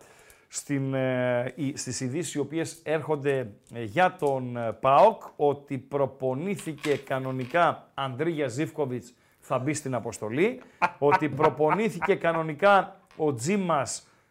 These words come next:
Speaker 1: θα μπει στην αποστολή, ο Τζίμας ο οποίος αναμένεται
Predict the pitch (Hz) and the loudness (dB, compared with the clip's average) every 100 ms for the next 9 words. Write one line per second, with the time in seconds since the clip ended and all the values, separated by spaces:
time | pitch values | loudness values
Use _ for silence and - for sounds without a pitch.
0 | _ 151 131 185 208 180 170 175 170 156 | _ -2 0 0 -2 -2 -2 0 2 2
1 | 160 - 160 180 165 - _ _ 160 143 | 0 0 2 2 0 -6 _ _ -2 2
2 | 208 208 156 185 214 208 - - _ _ | 4 4 2 0 2 0 -2 -20 _ _
3 | - 170 170 202 208 180 | -4 0 2 2 2 0